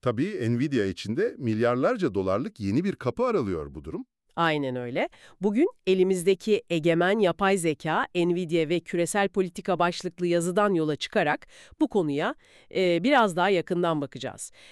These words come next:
Speaker 2: Yani neden popülerleşti, ne gibi faydaları olabilir, riskleri neler? Gelin birlikte açalım konuyu.
Speaker 1: Harika olur.
Speaker 2: Peki tam olarak nedir bu egemen yapay zeka?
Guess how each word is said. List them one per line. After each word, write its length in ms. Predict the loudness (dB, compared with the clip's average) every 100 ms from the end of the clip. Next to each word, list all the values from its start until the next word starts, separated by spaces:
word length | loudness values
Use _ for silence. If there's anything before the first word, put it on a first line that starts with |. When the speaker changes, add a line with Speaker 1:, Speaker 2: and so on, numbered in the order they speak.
| -2
Speaker 2:
Yani 340 | 2 4 2 0 -8
neden 400 | -6 -2 -2 -2
popülerleşti, 880 | -2 0 2 2 0 -2 -2 -2 -2 -4
ne 160 | 2
gibi 280 | 2 2 0
faydaları 640 | 0 0 0 2 0 0 -2
olabilir, 540 | -2 -4 -4 -4 -4 -10 _
riskleri 580 | -2 -2 -2 -2 0 0
neler? 420 | -2 -2 -6 -8 _ _ _ 2
Gelin 440 | 2 2 0 -2
birlikte 400 | -4 -4 -2 0
açalım 340 | 0 0 -2
konuyu. 360 | -2 -2 -2 -4 _ _
Speaker 1:
Harika 420 | -6 -2 -2 -2
olur. 300 | -4 -4 -8 _ _
Speaker 2:
Peki 340 | -4 -4 0 -2 0
tam 200 | 0 2
olarak 460 | 4 4 2 0
nedir 440 | 0 0 0 -2 0
bu 220 | 2 2
egemen 520 | 0 2 2 4 2 2
yapay 460 | 2 2 0 0
zeka? 580 | -2 -4 -4 -4 -4 -6